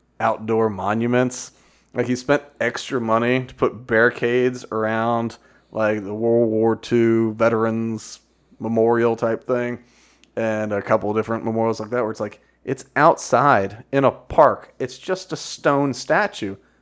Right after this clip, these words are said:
It doesn't need any operating budget. It simply exists.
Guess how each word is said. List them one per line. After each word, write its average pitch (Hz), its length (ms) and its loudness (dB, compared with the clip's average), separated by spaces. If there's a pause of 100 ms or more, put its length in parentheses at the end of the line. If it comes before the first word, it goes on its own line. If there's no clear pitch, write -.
(200)
It 175 200 -2
doesn't 226 300 6
need 220 220 -2
any 233 160 2
operating 208 560 2
budget. 104 360 0 (140)
It - 140 -4
simply 240 400 -2
exists. 247 720 -6